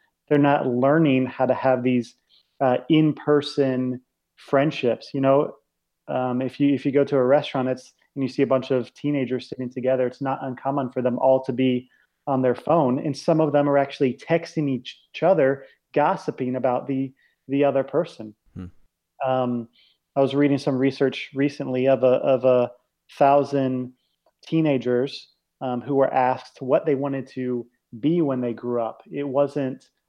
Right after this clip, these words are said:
Speaker 1: a movie star, a pizza maker, you know, um, a food truck chef. It, two, two-thirds of them said that they wanted to be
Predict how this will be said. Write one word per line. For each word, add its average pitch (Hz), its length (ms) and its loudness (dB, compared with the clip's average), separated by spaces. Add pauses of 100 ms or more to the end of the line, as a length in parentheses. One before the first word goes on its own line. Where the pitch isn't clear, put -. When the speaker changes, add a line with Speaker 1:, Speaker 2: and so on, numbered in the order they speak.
Speaker 1:
a 127 60 -6
movie 123 360 2
star, 123 760 2 (260)
a 123 400 2 (300)
pizza 147 360 0
maker, 127 880 0 (200)
you 139 100 -6
know, 127 600 0
um, 123 420 -2
a 139 60 -4
food 139 360 0
truck 131 360 2 (680)
chef. 131 540 0 (100)
It, - 300 -4 (100)
two, 175 480 0
two-thirds 170 440 -2
of 143 100 -4
them 127 200 -2
said 123 240 -6
that - 120 -8
they 135 140 -2
wanted 131 360 -4
to 135 120 -8
be 131 440 -6